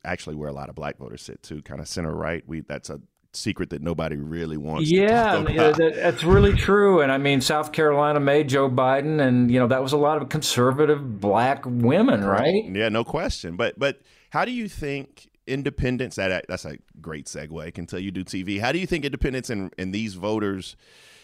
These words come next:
Speaker 1: that came out to support President Biden in twenty twenty view his performance thus far? I mean, he's had to tackle things that, you're president of the United States. Nobody gives you a cheat sheet as to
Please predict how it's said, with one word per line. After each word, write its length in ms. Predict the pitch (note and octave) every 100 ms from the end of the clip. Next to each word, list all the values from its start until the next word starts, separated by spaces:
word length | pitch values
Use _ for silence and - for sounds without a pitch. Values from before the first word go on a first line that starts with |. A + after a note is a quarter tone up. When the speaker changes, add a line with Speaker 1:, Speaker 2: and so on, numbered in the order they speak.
| _ -
Speaker 1:
that 140 | G#2
came 300 | - C3 C3+
out 200 | A#2 G#2+
to 80 | G2+
support 640 | - G2 - F#2+ F2+ F2 - _
President 400 | - F2+ F2+ F2
Biden 300 | E2 E2+ E2+
in 80 | E2
twenty 320 | - F2 D#2+
twenty 420 | D2+ - D#2+ D#2 D#2+
view 320 | D#2+ E2+ F2
his 300 | F#2 D2+ -
performance 640 | - E2 - D#2+ D2 -
thus 240 | - D2 -
far? 320 | - A#1 - _ -
I 60 |
mean, 120 | F2
he's 180 | G2+ C3
had 140 | C#3 A#2
to 40 |
tackle 340 | G2+ F#2 - F2+
things 380 | F2+ F2+ G#2
that, 220 | F2+ E2 - _ _ _ - -
you're 160 | G#2 -
president 340 | C#3 C3+ B2
of 80 | G#2+
the 60 |
United 300 | G#2 G#2 F#2+
States. 280 | - G2 E2
Nobody 260 | G2 G#2 F#2
gives 240 | F#2+ F2
you 100 | F#2
a 60 | E2+
cheat 280 | - A2 -
sheet 320 | - F2+ -
as 220 | - E2 -
to 280 | F2 E2